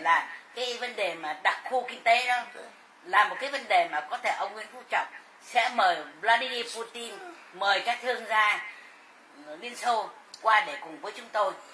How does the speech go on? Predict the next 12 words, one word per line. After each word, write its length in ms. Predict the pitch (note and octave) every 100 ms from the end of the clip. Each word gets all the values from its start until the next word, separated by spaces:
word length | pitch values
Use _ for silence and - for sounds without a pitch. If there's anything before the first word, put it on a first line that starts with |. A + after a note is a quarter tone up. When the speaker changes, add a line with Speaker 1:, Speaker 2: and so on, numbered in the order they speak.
| - - -
Speaker 1:
Đó 200 | A#3+ C#4+
là 140 | -
một 60 | F3
cái, 120 | A#3+ -
cái 200 | - C4
mà 80 | A3+ F3+
chúng 100 | F3+
ta 140 | A3 G#3
ngăn 240 | A3 A#3 -
chặn, 240 | F3 - - - - - - - - - E3+
ờ, 440 | F#3 F3+ E3 D3+ -
lưỡi 200 | A#3